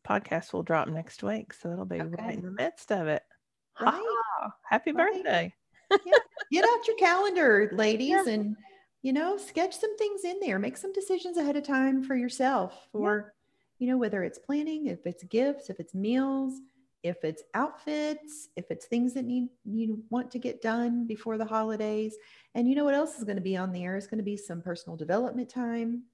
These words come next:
Speaker 2: Um, my workouts are always gonna be included on my planning ahead
Speaker 1: Mm-hmm.
Speaker 2: and, um, self-care.
Speaker 1: Yeah.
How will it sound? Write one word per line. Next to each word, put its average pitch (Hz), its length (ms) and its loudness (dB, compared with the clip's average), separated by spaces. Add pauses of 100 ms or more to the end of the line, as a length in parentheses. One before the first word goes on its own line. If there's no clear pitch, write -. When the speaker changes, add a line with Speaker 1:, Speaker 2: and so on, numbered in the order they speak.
(460)
Speaker 2:
Um, 175 300 -4
my 165 160 -2
workouts 202 600 0
are 208 100 0
always 202 380 0
gonna 208 180 -6
be 196 160 -4
included 185 600 -4
on 180 460 -4
my 170 120 -6
planning 180 440 -6
ahead 175 520 -4 (540)
Speaker 1:
Mm-hmm. 170 180 -6
Speaker 2:
and, 165 580 -6 (140)
um, 175 520 -10 (920)
self-care. 254 540 -8 (360)
Speaker 1:
Yeah. 320 200 -2